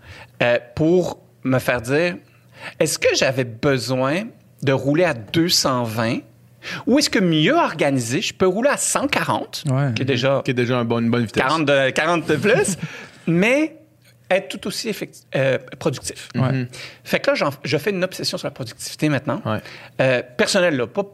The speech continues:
Speaker 1: tu sais, je suis très, je, tu sais, je suis pas un dictateur, là, en affaires, là.
Speaker 2: Mhm.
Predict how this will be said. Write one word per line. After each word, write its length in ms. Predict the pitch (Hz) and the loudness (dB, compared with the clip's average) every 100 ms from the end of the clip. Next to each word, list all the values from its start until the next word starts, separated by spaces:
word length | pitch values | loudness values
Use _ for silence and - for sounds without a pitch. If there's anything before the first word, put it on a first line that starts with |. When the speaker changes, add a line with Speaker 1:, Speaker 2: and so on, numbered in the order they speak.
| - - | -18 -4
Speaker 1:
tu 120 | 185 | -2
sais, 20 | 165 147 | -2 -6
je 80 | - | -8
suis 100 | - | -6
très, 480 | - 143 131 - 69 - - - - - | -2 0 0 -4 -10 -20 -20 -20 -20 -20
je, 100 | - | -20
tu 40 | - | -16
sais, 20 | - | -4
je 40 | |
suis 80 | 147 | -2
pas 80 | 139 | 0
un 40 | |
dictateur, 420 | 113 - - - 123 | -4 -4 -4 -2 -4
là, 60 | |
en 60 | 120 | -4
affaires, 260 | 107 135 170 | -4 -2 0
là. 60 | 185 | 4
Speaker 2:
Mhm. 220 | 135 | 4